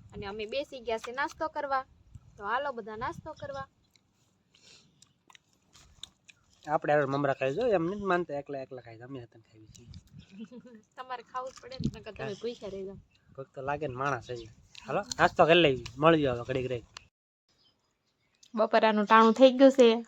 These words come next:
Speaker 1: તો અમે ખાવા બેસી ગયા છે. અમારા મોટા ભાઈનો છોકરો છે અને એમાં ગાજર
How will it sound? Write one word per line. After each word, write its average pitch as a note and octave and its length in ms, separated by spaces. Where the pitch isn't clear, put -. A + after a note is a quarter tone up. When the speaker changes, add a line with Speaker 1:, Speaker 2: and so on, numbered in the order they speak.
Speaker 1:
તો - 100
અમે G3 180
ખાવા G#3+ 340
બેસી A#3+ 300
ગયા B3 240
છે. A#3 120
અમારા G3+ 340
મોટા G#3+ 260
ભાઈનો G#3 260
છોકરો B3 400
છે B3 180
અને G3+ 260
એમાં A3 380
ગાજર A#3 520